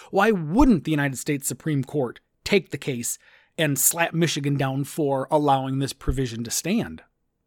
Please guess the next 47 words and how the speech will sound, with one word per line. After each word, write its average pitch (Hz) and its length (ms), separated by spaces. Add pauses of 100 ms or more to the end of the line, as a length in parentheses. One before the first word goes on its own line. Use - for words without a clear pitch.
(1000)
And 262 180 (220)
while 302 200
the 277 120
other 262 160
six - 260
justices 160 560
saw 143 460
there 147 300
may 139 200
be 147 160
value 131 480
in 135 100
that 127 160
philosophy, 147 640 (340)
they 214 120
nevertheless 233 580
believed 170 460
it 190 80
was 180 220
only 202 300
a 160 40
matter 135 260
of 123 100
time 110 420 (120)
until 185 320
the 160 60
United 147 240
States 147 240
Supreme 147 280
Court 139 320
accepted 160 460
an 143 80
appeal 131 480 (160)
from 226 240
a 196 60
Michigan 160 360
criminal 143 260
defendant 131 360 (160)
and 240 180
would 185 120
rule 147 400
the 135 100
third 143 340
sentence 131 400
to 147 140
be 135 140
unconstitutional. 131 880